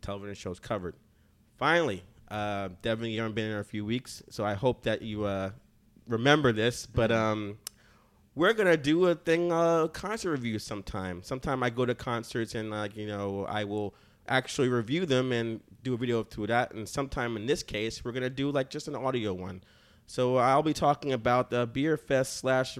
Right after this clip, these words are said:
Speaker 1: Rancid concert I went to last Sunday, which will explain why we weren't doing a show last Sunday, Caroline. And Devin, if you can recall, you saw
Speaker 2: Yeah.
Speaker 1: the infamous, uh, Anderson pac a few
Speaker 2: Yep.
Speaker 1: weeks ago, and I'm
Speaker 2: Mm-hmm.
Speaker 1: dying to hear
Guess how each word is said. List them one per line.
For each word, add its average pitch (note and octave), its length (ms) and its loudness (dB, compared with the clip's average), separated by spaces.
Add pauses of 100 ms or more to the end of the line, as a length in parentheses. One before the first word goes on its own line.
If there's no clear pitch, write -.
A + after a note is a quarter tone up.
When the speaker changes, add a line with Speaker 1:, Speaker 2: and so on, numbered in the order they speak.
(120)
Speaker 1:
Rancid C#3 480 0
concert A#2 380 -4
I A2 80 2
went A2 200 -4
to A2 120 -8
last G2 380 -4
Sunday, A2 320 -2
which - 280 -8
will G#2 140 -6
explain G#2+ 420 -8
why G#2 180 0
we G#2 140 -4
weren't G2+ 300 -8
doing G#2 160 -8
a F#2 80 -8
show G#2+ 220 -8
last F#2+ 260 -6
Sunday, F#2+ 240 -10
Caroline. G2+ 420 -10 (680)
And A#2+ 220 -2
Devin, B2 300 2
if A2+ 160 -2
you B2+ 100 2
can B2+ 220 -4
recall, B2+ 680 2
you B2 140 -4
saw A#2 300 0
Speaker 2:
Yeah. - 60 0
Speaker 1:
the A2+ 160 2
infamous, A#2+ 680 -4
uh, A2 480 0
Anderson B2 440 -4
pac D3+ 400 -2
a A2 60 -4
few G#2+ 200 -6
Speaker 2:
Yep. A2 60 0
Speaker 1:
weeks - 160 -8
ago, F#2+ 340 -4
and G2+ 120 -4
I'm A#2+ 140 -4
Speaker 2:
Mm-hmm. C3 100 -10
Speaker 1:
dying C3 380 2
to A2 80 -2
hear G2+ 440 -6